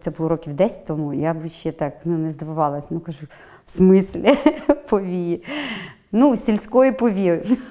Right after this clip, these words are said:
Тобто <laughs> ще круче. Ну, вона на трасі стоїть.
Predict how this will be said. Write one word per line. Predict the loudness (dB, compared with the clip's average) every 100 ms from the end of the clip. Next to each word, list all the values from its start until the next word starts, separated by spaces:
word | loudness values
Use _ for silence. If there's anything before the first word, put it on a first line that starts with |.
| -6 0
Тобто | 2 2 4 4 6 6
<laughs> | 6
ще | 4 2 6 6
круче. | 4 2 0 0 -4 -6 -6 -8 -8 -6
Ну, | 0
вона | 4 6
на | 6 4
трасі | 4 4 2 0 -8
стоїть. | -8 -4 -2 -2